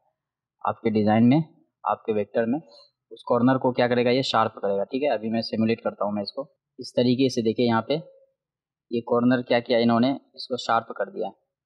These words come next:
यहाँ पे इसका डेप्थ ज़्यादा है तो मैं यहाँ पे थ्री एम एम कर देता हूँ। उसके बाद कैलकुलेट, उसके बाद सिमुलेट।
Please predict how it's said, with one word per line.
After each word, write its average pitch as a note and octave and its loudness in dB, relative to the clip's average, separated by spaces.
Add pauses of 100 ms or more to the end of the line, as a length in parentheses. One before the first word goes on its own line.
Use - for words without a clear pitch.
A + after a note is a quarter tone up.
(180)
यहाँ A#2 -2
पे C3 -2
इसका B2 -2
डेप्थ B2 -4
ज़्यादा A2+ 2
है A#2 0
तो - -4
मैं B2 6
यहाँ B2 4
पे B2+ -2
थ्री C3 2
एम B2+ 6
एम A#2+ 4
कर A2+ 0
देता G#2 -2
हूँ। C#3+ -2 (360)
उसके - -8
बाद A2 0
कैलकुलेट, A2+ -4 (1120)
उसके B2 -4
बाद A#2 2
सिमुलेट। A#2+ 2